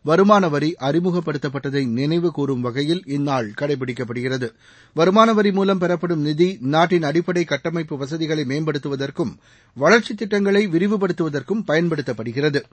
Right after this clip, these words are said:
காஷ்மீரில் உள்ள அமர்நாத் குகை கோயிலை தரிசிப்பதற்காக இன்று அதிகாலை இரண்டாயிரத்து தொள்ளாயிரத்து ஏழு யாத்ரீகர்கள் புறப்பட்டுச் சென்றனர். நூற்று மூன்று வாகனங்களில் இவர்கள் சென்றதாக எமது செய்தியாளர் தெரிவிக்கிறார். இந்த யாத்ரீகர்கள் குழுவில் இரண்டாயிரத்து நூற்று தொன்னூற்று நான்கு ஆண்கள்,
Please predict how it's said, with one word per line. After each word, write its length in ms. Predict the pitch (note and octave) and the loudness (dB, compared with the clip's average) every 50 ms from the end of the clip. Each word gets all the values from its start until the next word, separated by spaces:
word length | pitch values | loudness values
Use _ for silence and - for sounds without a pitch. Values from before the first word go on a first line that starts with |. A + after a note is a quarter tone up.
| _ _ - _ _ _ _ _ _ _ _ _ _ _ _ _ _ _ _ _ _ - | _ _ -20 _ _ _ _ _ _ _ _ _ _ _ _ _ _ _ _ _ _ 2
காஷ்மீரில் 500 | - G3 G#3 - C4 C4+ C4+ B3 B3+ A#3+ | 2 2 4 4 2 0 0 0 0 2
உள்ள 380 | A3+ G#3 G#3 G#3+ G#3+ A3 A3+ A3+ - | 2 2 4 4 2 2 2 0 -2
அமர்நாத் 480 | D3 D#3+ F#3+ G3 G3 G3+ G3+ F#3+ - | -2 0 2 2 4 2 2 2 0
குகை 260 | - F3 E3+ F3+ F#3 F3+ | 0 0 4 4 4 4
கோயிலை 360 | F3+ F3+ F3 F3 E3+ E3+ E3 | 4 2 2 4 2 2 2
தரிசிப்பதற்காக 840 | D3+ C#3+ D#3 D3+ - F#3 - F3 D#3+ D#3+ C#3 - D#3+ D#3 D3+ - | 0 -2 -4 -4 -6 -6 -4 -2 -2 -2 -2 0 0 -2 0 -2
இன்று 260 | G3 F3 D3 C#3+ D3 | -2 -4 -2 -2 -2
அதிகாலை 540 | C#3 C#3 C#3+ D3+ C3+ E3 D#3+ D3+ C#3+ A#2+ A#2+ | -2 -2 -2 0 2 2 2 2 2 -2 -2
இரண்டாயிரத்து 500 | B2+ D#3 E3+ F3 E3+ E3+ E3 D#3 - E3 | -4 -2 0 2 2 2 0 -2 -6 -8
தொள்ளாயிரத்து 540 | D#3 C3+ C3 D3 D#3 D#3+ D#3+ D#3 C#3+ - C3+ | -8 -6 -4 -2 -2 -2 -2 -4 -4 -6 -6
ஏழு 180 | C#3 C#3 C3+ C3+ | -4 -4 -4 -4
யாத்ரீகர்கள் 640 | C3 C3+ D3 - E3 D#3+ D3+ D3 C#3 B2+ B2+ E3 G3+ | -4 -4 -4 -4 -4 -6 -4 -4 -6 -6 -4 -6 -6
புறப்பட்டுச் 580 | G#3 - C#3+ C3+ B2+ - B2+ A2+ B2+ A2+ - | -4 -4 -4 -4 -4 -6 -6 -10 -10 -10 -8
சென்றனர். 380 | B2 B2 C3 C#3+ D3 D3 C3 - _ _ _ _ - - _ - | -8 -6 -4 -2 0 0 -2 -2 _ _ _ _ -20 -20 _ -2
நூற்று 360 | D#3 E3+ G#3 A#3 G3+ - A#3+ | 2 4 4 4 4 2 2
மூன்று 280 | G#3+ G#3+ G#3+ G3 G3+ F#3+ | 2 4 4 4 4 4
வாகனங்களில் 680 | E3+ E3+ F3+ F#3 G3 F#3+ F#3 F3 F3+ F3 F#3 G#3 G#3+ | 6 4 4 4 2 0 0 0 2 2 2 0 0
இவர்கள் 340 | E3+ D3+ D#3 D#3 D3 D#3+ C#3+ - | -2 -2 -2 -2 -2 -4 -4 -2
சென்றதாக 500 | D#3 D#3+ D#3+ F3 E3 E3 D#3+ D#3 F3+ G3+ | -4 -2 0 0 2 2 2 2 0 0
எமது 300 | F#3+ D#3+ C#3+ C#3 C#3 C3+ | -2 0 -2 -4 -4 -4
செய்தியாளர் 560 | - D#3 D3+ D#3 D#3 D3+ C#3 C3+ D3 F3+ G#3+ - | -4 -4 -2 0 0 0 0 -2 -4 -6 -6 -4
தெரிவிக்கிறார். 580 | D3+ B2+ B2 A2+ A#2 A2 - D3 D3 C3 A#2 A#2 _ _ _ _ _ - _ _ | -4 -4 -4 -4 -6 -4 -2 0 2 2 0 -2 _ _ _ _ _ -20 _ _
இந்த 240 | - E3 F#3 G#3 G#3+ | 2 4 6 8 8
யாத்ரீகர்கள் 680 | G3 F#3+ G3 G#3 G3+ A#3+ A#3+ A3 A3+ G#3+ G#3 G#3+ G#3 | 8 8 6 4 4 2 2 4 2 4 4 2 0
குழுவில் 420 | G3 - F#3+ F#3+ F#3+ G3+ A3 A3+ G#3 | 2 2 2 4 4 2 2 2 0
இரண்டாயிரத்து 580 | C#3+ D#3 E3+ F#3 G3 G3 G3 F#3 F#3 F3 F3+ D#3 | 0 2 2 4 6 4 4 4 2 0 0 0
நூற்று 300 | D3 E3 F3+ F3 G3 F3+ | 0 0 0 0 0 0
தொன்னூற்று 400 | - D#3 D#3+ E3+ F3+ F3 F3 E3 | 0 0 -2 0 -2 -2 -4 -4
நான்கு 320 | E3 D#3+ D#3+ D#3 D3+ D3 | -4 -2 -2 -2 -4 -4
ஆண்கள், 540 | A2+ A#2+ C3+ D3+ D#3+ D#3 D3+ F3 F#3+ G3+ | -2 0 0 0 0 2 2 2 2 2